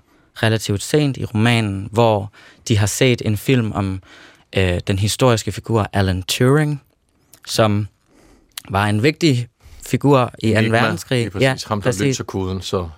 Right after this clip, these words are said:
Speaker 1: Præcis.
Speaker 2: tyskerne bliver afsløret.
Speaker 1: Præcis.
Speaker 2: Ja.
Speaker 1: Øhm, men han bliver så efterfølgende retsforfulgt på baggrund af sin homoseksualitet og bliver kastreret.
Speaker 2: Mm.
Speaker 1: Og det er det, jeg-fortælleren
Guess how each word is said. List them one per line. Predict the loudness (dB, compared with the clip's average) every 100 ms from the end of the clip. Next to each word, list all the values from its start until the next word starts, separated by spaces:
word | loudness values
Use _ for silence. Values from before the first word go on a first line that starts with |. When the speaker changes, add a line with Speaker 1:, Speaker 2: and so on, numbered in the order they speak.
| _
Speaker 1:
Præcis. | 0 0 2 0 -2
Speaker 2:
tyskerne | -10 _ _
bliver | -14 -12
afsløret. | -12 -14 -14 -12
Speaker 1:
Præcis. | -4 -2 2 2 2 -4 -12 0
Speaker 2:
Ja. | 4 6 4
Speaker 1:
Øhm, | 2 0 -4 0
men | 4 4 2 0 -6 _ _ _
han | 0 2
bliver | 4 2
så | 2 -2 -4 _
efterfølgende | -2 -2 -2 0 0 0
retsforfulgt | -2 -2 -4 -8 -6 -6 -8 -10
på | -2
baggrund | 0 0 -2
af | -2
sin | -4
homoseksualitet | -2 0 -2 -4 -4 -6 -4 -2 -2
og | -4
bliver | -2 -2
kastreret. | -2 -6 0 2 2 -2 -12 -20 _
Speaker 2:
Mm. | -10 -10 -2
Speaker 1:
Og | 2
det | 2
er | 2
det, | 4 2 0 _ _ _ 0
jeg-fortælleren | 0 2 -2 -2 0 0 -2 -6